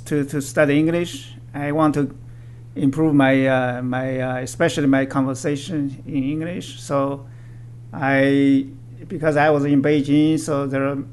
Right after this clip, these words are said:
many tourists from, uh, you know, from U S, from Europe. So I, one day I was in a park. It's a, it's a famous park. A lot of, uh, you know, uh, tourists come, go to that park.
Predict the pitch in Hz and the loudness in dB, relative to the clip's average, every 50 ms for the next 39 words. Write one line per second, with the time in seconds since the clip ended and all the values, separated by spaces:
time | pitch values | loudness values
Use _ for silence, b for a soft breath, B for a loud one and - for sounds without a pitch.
0 | - 170 160 156 156 156 156 156 151 143 - 160 160 151 151 151 151 151 - - | -12 -8 -2 0 2 2 4 2 2 0 2 2 4 4 4 2 2 -2 -6 -12
1 | - - - - 175 143 143 139 139 139 139 139 135 135 135 135 131 135 135 131 | -12 -14 -12 -6 -4 -2 -2 -2 -2 -2 -2 -2 -2 -2 -4 -4 -4 -4 -4 -4
2 | 127 127 123 120 - 135 131 127 131 135 135 147 151 156 165 165 - - - - | -4 -6 -6 -8 -8 -8 -6 -4 -2 -2 -2 0 0 0 0 -2 -4 -6 -10 -8
3 | - 139 135 139 143 151 160 156 165 - - - - B B B B B B B | -6 -4 -4 -2 -2 -4 -4 -6 -6 -10 -12 -16 -18 B B B B B B B
4 | B B B - - - 135 131 127 131 127 123 156 185 196 165 165 160 165 170 | B B B -16 -6 -2 0 2 4 2 2 2 2 2 4 6 6 8 8 8
5 | 165 156 151 147 147 139 151 143 135 131 131 - 160 156 170 196 - - - - | 8 6 6 4 2 0 2 2 2 2 0 -2 0 0 0 0 -2 -6 -12 -16
6 | - - - 269 - 147 143 - 147 139 131 123 - - 170 147 135 - - 156 | -18 -16 -14 -10 -10 -8 -2 0 2 2 0 -2 -6 -10 -12 -12 -10 -8 -8 -4
7 | - 175 170 160 151 135 135 123 139 143 131 127 117 - - 135 127 135 147 156 | 0 0 2 2 2 0 0 -2 -2 -2 -2 -2 -4 -8 -8 -6 -6 -4 -4 -4
8 | 151 135 131 123 131 123 123 - - - B B B B B B B B - - | -4 -4 -4 -4 -6 -6 -8 -10 -12 -16 B B B B B B B B -6 -2
9 | 143 135 123 123 120 120 127 127 120 117 - - 156 143 131 113 - - - 151 | -2 0 0 0 -2 -2 -4 -6 -6 -6 -4 -2 0 0 0 -2 -4 -8 -8 -6
10 | 143 127 131 156 165 - 143 139 135 139 131 131 131 127 - 139 139 139 - | -6 -6 -6 -8 -8 -6 -6 -6 -4 -6 -6 -6 -6 -8 -8 -10 -12 -12 -14